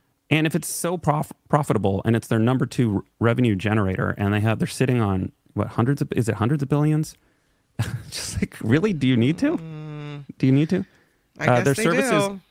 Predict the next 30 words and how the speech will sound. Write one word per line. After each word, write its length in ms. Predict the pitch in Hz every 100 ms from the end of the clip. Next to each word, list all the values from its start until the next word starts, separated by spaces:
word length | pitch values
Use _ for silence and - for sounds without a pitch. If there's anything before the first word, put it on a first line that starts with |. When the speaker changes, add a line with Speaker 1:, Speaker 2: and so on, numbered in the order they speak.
| -
Speaker 1:
brought 260 | 120 143 151
in 120 | 131
twenty-one 640 | - - 165 180 147 143 113
billion 520 | - 131 139 139 123
dollars 640 | 107 113 131 101 - - - _ _
during 240 | - 120 120
the 80 | 107
quarter. 580 | - - 156 - 104 -
Just 240 | - 214 -
the 80 | 185
quarter, 600 | - 185 214 180 92 - _
Kim. 300 | - 120 123
Speaker 2:
Wow. 380 | 147 - - - -
Speaker 1:
One 300 | 117 160 196
quarter 320 | - 175 165
of 80 | 147
the 80 | 135
year 320 | 139 120 104
brought 240 | 113 117
in 100 | 110
twenty-one 540 | - 135 143 127 120 104
billion 340 | 110 113 104
dollars. 380 | 98 98 90 -
I 100 | -
don't 220 | 160 208 165
Speaker 2:
That's 100 | -
Speaker 1:
see 120 | 180
this 200 | 160 -
as 180 | 107 -
necessary. 840 | - 101 113 98 - 90 90 90